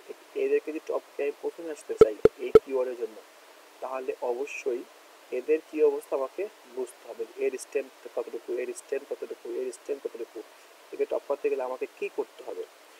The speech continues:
তো সেই বিষয়টা বের করার জন্য আমাদের চিন্তা করতে হয় যে এই ওয়েবসাইটের ডিএ কত, এই ওয়েবসাইটের backlink কতগুলো আছে, এই ওয়েবসাইটে কতগুলো referring domain, I mean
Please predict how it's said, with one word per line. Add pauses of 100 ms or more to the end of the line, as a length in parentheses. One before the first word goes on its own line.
(240)
তো
সেই
বিষয়টা (220)
বের
করার
জন্য (160)
আমাদের (640)
চিন্তা
করতে
হয় (480)
যে
এই
ওয়েবসাইটের (140)
ডিএ
কত, (360)
এই
ওয়েবসাইটের (320)
backlink
কতগুলো
আছে, (600)
এই
ওয়েবসাইটে
কতগুলো (400)
referring
domain,
I
mean